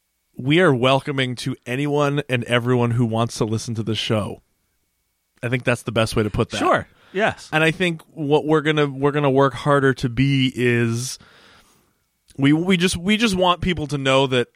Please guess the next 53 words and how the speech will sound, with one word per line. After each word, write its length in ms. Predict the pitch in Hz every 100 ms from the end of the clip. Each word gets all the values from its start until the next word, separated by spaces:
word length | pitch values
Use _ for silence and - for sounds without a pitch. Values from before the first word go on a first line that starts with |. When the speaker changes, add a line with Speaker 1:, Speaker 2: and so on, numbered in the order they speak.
| -
Speaker 1:
anyone 460 | 143 160 160 147 139
can 160 | 139
listen 280 | 127 123 131
to 60 | 123
the 120 | 123
show 320 | - 117 113
and 100 | 117
anyone 440 | 113 123 120 120
can 200 | 117 123
be 220 | 117 113 117
a 100 | 107
part 260 | - 123
of 100 | 110
the 80 | 110
show 260 | - 113 101
if 140 | 107
they 80 | 110
want 320 | 104 104 98 -
to 80 |
be. 260 | - 101 101 _
Speaker 2:
Mm-hmm. 300 | 117 113 120 117 _ _ _ _ _ -
Speaker 1:
I 60 |
Speaker 2:
Yeah. 60 | 127
Speaker 1:
think 120 | 123
that's 180 | 120 120
the 60 | 113
best 220 | 110 -
way 80 | 101
to 60 |
put 180 | 104 98
that. 200 | - - - - - - - -
Um, 300 | 117 110 113 -
<clears throat> 260 | - 208 156
see, 260 | - 226 214
we 140 | 226
could 140 | 311
be 100 | 269 208
serious. 680 | - 165 139 151 190 -
Speaker 2:
We're 180 | 147 156
a 40 | 143
clean 460 | - 147 147 147
slate. 680 | 139 - 131 120 90 85 -
Speaker 1:
<clears throat> 60 | 214 175 147
We 100 | 151
can 140 | 175 233
have, 240 | 214 151 _
we 120 | 170 196
can 100 | 226
talk 240 | 196 160
about 360 | 147 139 127 -
serious 480 | - 156 139 131 -
topics. 560 | 160 104 - 156 -
Speaker 2:
Yes. 480 | 143 147 95 -